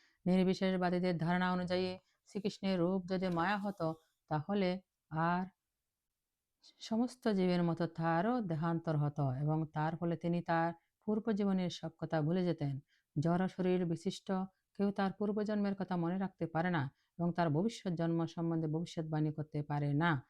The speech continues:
তাছাড়া তার বর্তমান জীবনের পরিণাম সম্পর্ক পূর্বাভাস দিতে অক্ষম, অতএব সে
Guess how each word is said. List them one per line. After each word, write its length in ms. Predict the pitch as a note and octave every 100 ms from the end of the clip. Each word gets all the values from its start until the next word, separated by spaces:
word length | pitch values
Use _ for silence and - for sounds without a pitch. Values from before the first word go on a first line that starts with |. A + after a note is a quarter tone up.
| _ _ _ -
তাছাড়া 360 | G#3+ A3+ A3
তার 200 | G#3 G#3 F3
বর্তমান 500 | F3+ - G#3 G3+ F#3+
জীবনের 320 | F#3+ F#3+ F#3
পরিণাম 340 | F#3 F3+ F#3+ F#3
সম্পর্ক 440 | - A#3 A#3+ A#3 F#3 E3
পূর্বাভাস 520 | E3+ E3+ E3+ F3 F3
দিতে 200 | D#3+ D3+
অক্ষম, 420 | F3+ - - E3 B2 _ _ _ D#3
অতএব 380 | D3 E3+ E3+ E3+
সে 180 | -